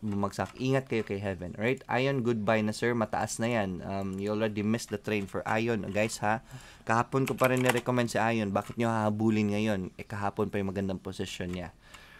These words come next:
Right? Um, right now, Ion is very near resistance, so I don't want to recommend Ion anymore. Sir, uh, A T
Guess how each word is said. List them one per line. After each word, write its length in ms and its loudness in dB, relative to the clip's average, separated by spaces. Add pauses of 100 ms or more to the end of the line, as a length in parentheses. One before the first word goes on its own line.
(140)
Right? 240 2 (240)
Um, 560 2
right 240 4
now, 240 8
Ion 400 6
is 80 -6
very 320 0
near 160 2
resistance, 640 0
so 80 0
I 80 0
don't 160 2
want 240 0
to 80 -2
recommend 560 -2
Ion 320 -2
anymore. 560 2 (320)
Sir, 240 -8 (100)
uh, 560 -4
A 240 -4
T 160 -6